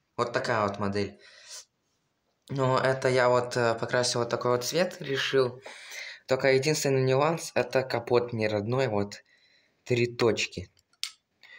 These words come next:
Но все равно я буду покупать другой капот. В принципе, он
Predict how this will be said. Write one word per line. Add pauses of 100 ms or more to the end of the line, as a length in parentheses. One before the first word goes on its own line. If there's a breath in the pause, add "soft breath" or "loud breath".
(140 loud breath)
Но
все
равно
я
буду
покупать
другой (300 loud breath)
капот.
В
принципе, (440 loud breath)
он